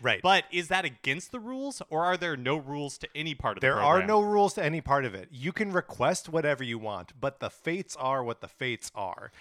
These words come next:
Speaker 1: You get the game you get.
Speaker 2: You would think that, you know, what, like, five hundred and, like, six hundred some odd
Speaker 1: No, no, no, no.
Speaker 2: e-, episodes
Speaker 1: It's, it's
Speaker 2: into this show,
Speaker 1: perfect.
Speaker 2: you would think that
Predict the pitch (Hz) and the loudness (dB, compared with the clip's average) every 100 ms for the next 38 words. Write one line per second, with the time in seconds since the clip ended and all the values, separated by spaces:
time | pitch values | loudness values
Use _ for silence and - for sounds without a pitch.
0 | - _ 127 160 123 165 175 131 123 127 | -20 _ -10 -10 -4 -6 -4 -8 -4 -4
1 | 123 120 98 107 98 - _ _ - 175 | -4 -8 -10 -8 -10 -12 _ _ -10 -2
2 | 185 156 - 165 190 196 131 127 123 113 | -2 -2 -6 -4 -4 -8 -6 2 6 6
3 | 110 - - 135 110 107 120 - 110 107 | 2 -8 -12 -2 0 0 -6 -8 -4 -4
4 | 95 - - _ _ _ - 117 120 131 | -4 -16 -18 _ _ _ 0 2 2 -2
5 | 117 113 113 104 101 117 113 - 143 - | -2 -2 0 -2 -8 -10 -10 -6 -4 -4
6 | 131 127 117 _ - - 131 127 123 202 | -4 -6 -8 _ -8 -2 4 6 6 6
7 | 190 180 170 147 180 180 214 226 208 196 | 4 2 2 2 6 6 4 4 2 2
8 | 196 190 196 202 262 214 185 175 - - | 2 2 4 4 6 6 4 2 -8 -10
9 | 208 226 202 254 269 294 294 247 185 | -4 -4 -4 -4 -4 -4 -4 -2 -4